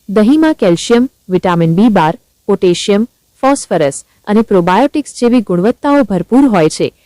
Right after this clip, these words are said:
જે શરીરને અંદરથી તંદુરસ્ત બનાવે છે.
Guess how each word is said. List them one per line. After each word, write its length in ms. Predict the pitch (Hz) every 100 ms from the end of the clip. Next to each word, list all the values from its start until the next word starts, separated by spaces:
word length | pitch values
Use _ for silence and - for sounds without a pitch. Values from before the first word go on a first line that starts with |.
| _
જે 200 | 202 302
શરીરને 520 | 339 226 190 196 185 226 -
અંદરથી 460 | 180 208 254 285
તંદુરસ્ત 560 | 285 180 175 214 262 -
બનાવે 400 | 233 185 156 156
છે. 200 | - 156